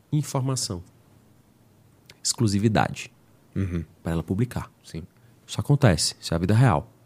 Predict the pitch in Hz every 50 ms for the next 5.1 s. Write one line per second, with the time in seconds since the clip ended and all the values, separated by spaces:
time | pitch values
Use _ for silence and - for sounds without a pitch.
0 | _ _ 92 92 80 90 82 80 _ - - 135 147 160 - - - - - _
1 | _ - - 80 - _ - - _ _ _ 107 104 101 - 160 175 180 147 101
2 | 90 - - - _ _ - - 160 180 170 175 175 165 160 160 180 196 185 175
3 | 175 190 190 180 - - 170 156 156 143 - - 156 - - 156 151 - 139 131
4 | 131 127 - 135 123 131 135 135 131 123 123 120 - 120 - 135 123 127 139 -
5 | - -